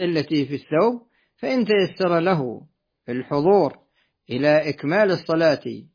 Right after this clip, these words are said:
مع الجماعة، ف-، وإلا فإنه يصلي، إن تيسر له شخص يصلي معه جماعة، وإلا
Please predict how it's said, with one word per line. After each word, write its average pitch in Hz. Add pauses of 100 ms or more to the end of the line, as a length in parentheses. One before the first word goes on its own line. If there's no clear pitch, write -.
مع 135
الجماعة، 151 (680)
ف-، 180
وإلا 214
فإنه 170 (440)
يصلي، 156
إن 302
تيسر 170
له 147
شخص 180 (200)
يصلي 156
معه 147
جماعة، 175 (360)
وإلا 185